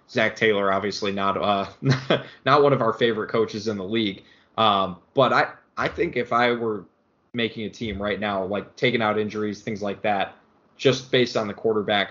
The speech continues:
I may consider drafting Joe Burrow ahead of Trevor Lawrence. I, <laughs> I thought Joe Burrow was really damn impressive, uh, out of L S U.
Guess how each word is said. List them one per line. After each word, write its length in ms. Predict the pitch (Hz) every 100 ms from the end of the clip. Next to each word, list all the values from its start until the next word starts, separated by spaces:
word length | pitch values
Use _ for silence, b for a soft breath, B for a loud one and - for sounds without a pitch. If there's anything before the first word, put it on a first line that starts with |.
| -
I 120 | 135
may 200 | 160 151
consider 440 | 135 127 - 117 101
drafting 640 | 110 107 104 107 95 92
Joe 240 | - 107 98
Burrow 420 | 104 101 92 - _ -
ahead 260 | 92 107 98
of 80 |
Trevor 300 | - 104 92
Lawrence. 380 | 87 92 90 82
I, 220 | 101 - - B B
<laughs> 200 | B B
I 40 |
thought 220 | 135 127
Joe 160 | 120 123
Burrow 320 | 113 120 117 156
was 200 | 113 -
really 300 | 113 120 110
damn 260 | 110 107
impressive, 560 | 98 - 101 - 101 92 b b b
uh, 280 | 110 101 98
out 160 | 104 104
of 120 | 98
L 180 | 104 104
S 160 | -
U. 260 | 101 101